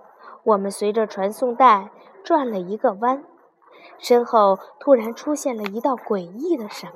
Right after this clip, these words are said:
光，那儿有个骷髅的影子。“幽灵乔治回来了。”他在跟踪我们！菲比大叫。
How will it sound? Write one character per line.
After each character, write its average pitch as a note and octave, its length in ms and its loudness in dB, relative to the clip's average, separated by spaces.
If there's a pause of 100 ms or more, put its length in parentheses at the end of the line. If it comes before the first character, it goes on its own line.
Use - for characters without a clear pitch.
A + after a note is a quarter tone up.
光， G#3 240 -10 (920)
那 F#4 220 4
儿 A#3+ 140 -6 (360)
有 B3 120 2
个 G3+ 140 -10
骷 D4+ 280 -4
髅 A#3 200 -4
的 G#3 100 -2
影 G3 300 -6 (120)
子。 B3 220 -12 (1800)
“幽 A3+ 240 6
灵 G#3+ 240 -2
乔 G3+ 320 -8
治 D4+ 160 -8
回 F#3 400 -8
来 C#4+ 240 -2
了。” - 300 -14 (1200)
他 B4 160 2
在 A#4 140 6
跟 C#5 260 4
踪 D#5 140 2 (220)
我 G4+ 60 4
们！ D4 260 4 (760)
菲 E4+ 180 -4
比 G3+ 180 -12
大 G3 220 -10
叫。 G3 300 -12